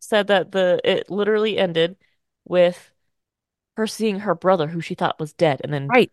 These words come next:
Speaker 1: bam, Fourth Wing ended.
Speaker 2: Bam.
Speaker 1: And so we pick up, bam, right in the same spot.
Speaker 2: Emerald Lagasse.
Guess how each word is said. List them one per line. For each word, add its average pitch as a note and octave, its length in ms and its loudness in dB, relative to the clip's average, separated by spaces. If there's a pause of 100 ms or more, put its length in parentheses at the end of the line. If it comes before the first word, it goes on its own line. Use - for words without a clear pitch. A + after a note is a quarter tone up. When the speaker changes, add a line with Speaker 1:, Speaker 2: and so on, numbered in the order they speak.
(100)
Speaker 1:
bam, E3+ 400 2 (160)
Fourth F#3+ 260 -2
Wing F3 240 -6
ended. E3+ 380 -8 (220)
Speaker 2:
Bam. G#3+ 480 6 (680)
Speaker 1:
And E3+ 160 -8
so F3+ 140 -6
we F#3 100 -4
pick G#3 260 -4
up, A#3 220 2 (180)
bam, F3+ 460 2 (100)
right F3+ 200 4
in F3 60 -6
the F3+ 60 -8
same F#3 220 -6
spot. D#3 300 -4 (240)
Speaker 2:
Emerald G3+ 380 -2
Lagasse. C#3+ 460 -4